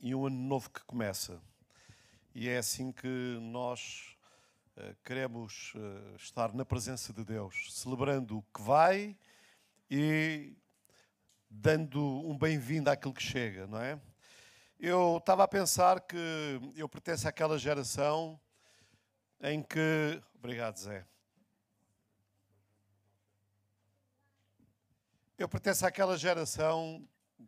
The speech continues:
juntamente com mais alguns aqui, em que normalmente, e também não era só a geração, era também o sítio onde eu morava, na noite de Ano Novo,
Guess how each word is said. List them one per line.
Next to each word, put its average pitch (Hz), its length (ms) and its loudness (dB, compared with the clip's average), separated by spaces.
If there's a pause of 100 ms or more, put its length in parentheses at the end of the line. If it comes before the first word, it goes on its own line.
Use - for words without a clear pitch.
(960)
juntamente 131 480 -6
com 131 100 -2
mais 123 220 0
alguns 127 340 -4
aqui, 135 420 -8 (600)
em 160 160 0
que 165 100 -14
normalmente, 180 760 2 (1400)
e 202 100 -8
também 175 480 2
não 165 100 -2
era 160 140 0
só 156 160 -6
a 147 40 -2
geração, 151 340 -2
era 143 100 -2
também 147 220 -8
o 123 40 -8
sítio 143 240 -10
onde 135 140 -6
eu 131 60 -4
morava, 113 560 -4 (680)
na 147 320 -4
noite 180 560 -2
de 143 220 -6
Ano 165 180 -4
Novo, 156 720 -2